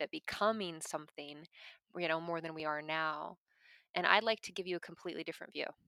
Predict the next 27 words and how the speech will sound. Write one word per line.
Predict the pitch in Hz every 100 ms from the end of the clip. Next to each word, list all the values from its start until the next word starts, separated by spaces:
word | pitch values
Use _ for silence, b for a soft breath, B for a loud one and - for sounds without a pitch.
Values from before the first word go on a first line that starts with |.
| _ _ _ _
I'd | 175
like | 208 240
you | 240
to | 190
think | - 196
about | 185 165 156 156 -
the | 156
fact | - 151 151
that | - 165
you | 180
already | 170 185 185
are | 151 160 185 226 254 b b b b _
enough, | 165 156 135 - -
that | 156
you | 175
already | 190 202 202
are | 180 170
everything | 165 185 190 185 175
that | 156
you | 160
need | 151
to | -
be. | - 143 151 175 -
It | -
lies | 175 180
within | 170 - 165
you. | 156